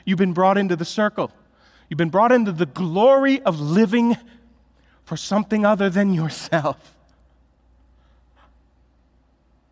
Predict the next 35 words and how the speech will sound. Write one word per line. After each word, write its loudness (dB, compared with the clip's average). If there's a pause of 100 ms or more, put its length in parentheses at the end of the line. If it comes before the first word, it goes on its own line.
(760)
"That 0
they 6
may 4
be 0
one 2
just 0
as 0
we 0
are 4
one. 0 (1800)
I 0
and -2
them -4
and -8
you -6
and -6
me, -6
that -10
they -6
may -6
be -8
completely -10
one. -8
So -4
that," 0
here -4
it -4
is -4
again, 2 (340)
"so -2
that -4
the 0
world 4
will 2
know." 2